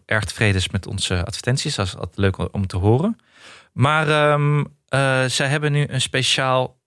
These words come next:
eh, speciale zomeractie. Dus dat is leuk. Dan kan je dus ook in de zomer lekker blijven schoolaan.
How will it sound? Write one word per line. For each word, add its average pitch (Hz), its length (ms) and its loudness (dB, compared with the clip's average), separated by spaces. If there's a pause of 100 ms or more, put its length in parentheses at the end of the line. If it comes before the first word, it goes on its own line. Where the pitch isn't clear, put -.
(300)
eh, 113 600 2
speciale 143 420 0
zomeractie. 131 720 0 (920)
Dus 139 140 0
dat 151 120 2
is - 80 0
leuk. 117 200 2 (320)
Dan - 320 -20
kan 123 120 0
je 117 80 2
dus 113 180 0
ook 113 120 0
in 110 120 0
de 104 80 4
zomer 110 320 2
lekker 117 200 0
blijven 95 300 0
schoolaan. 139 760 2